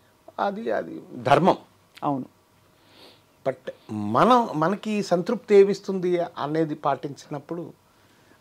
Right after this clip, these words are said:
Speaker 1: అది ఆ, ఆ జీవితం వేరు.
Speaker 2: అవును, కరెక్ట్.
Speaker 1: నేను అందుకనే మనం సైతంలో ఉన్నా. ఆ అందులో ఉన్న సంతృప్తి నాకు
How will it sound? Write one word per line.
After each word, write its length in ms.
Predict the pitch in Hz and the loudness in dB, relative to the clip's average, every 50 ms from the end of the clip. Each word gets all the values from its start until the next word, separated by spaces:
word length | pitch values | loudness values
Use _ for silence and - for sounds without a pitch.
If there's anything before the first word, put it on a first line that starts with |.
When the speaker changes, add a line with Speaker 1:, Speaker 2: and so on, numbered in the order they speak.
| _ _ | _ _
Speaker 1:
అది 320 | - - - - - - - - - | -12 -12 -12 -12 -16 -14 -12 -12 -12
ఆ, 320 | - - - - 113 113 - - | -12 -10 -6 0 0 0 2 4
ఆ 100 | 131 135 | 2 2
జీవితం 360 | 131 123 143 135 - - 113 95 | 2 0 -4 -4 -4 -4 -6 -6
వేరు. 180 | 82 - - - - - _ - - - - - | -6 -10 -14 -18 -20 -20 _ -20 -20 -18 -12 -12
Speaker 2:
అవును, 200 | 139 151 - - - - | -10 -10 -10 -12 -8 -8
కరెక్ట్. 280 | - 139 - - - - - _ _ _ _ _ | -8 -8 -8 -10 -12 -14 -14 _ _ _ _ _
Speaker 1:
నేను 360 | 139 131 135 151 180 220 226 190 | -6 0 4 4 4 6 6 4
అందుకనే 360 | 165 165 - - 220 220 233 | 2 2 0 -2 -2 -2 -2
మనం 280 | 233 170 131 127 127 | -2 -2 -2 -2 -2
సైతంలో 380 | 117 - 123 110 - 113 110 98 | -4 -6 -8 -8 -6 -6 -6 -6
ఉన్నా. 140 | 82 - - _ _ _ _ - | -8 -10 -16 _ _ _ _ 0
ఆ 140 | 123 131 135 | 2 4 4
అందులో 240 | 143 160 170 196 208 | 4 6 6 6 6
ఉన్న 140 | 202 196 180 | 6 4 2
సంతృప్తి 480 | - - 147 147 - 185 185 - - | 0 0 -2 -2 -2 -6 -6 -4 -2
నాకు 360 | 196 180 156 - - 117 - | -2 -2 -2 -2 -6 -10 -12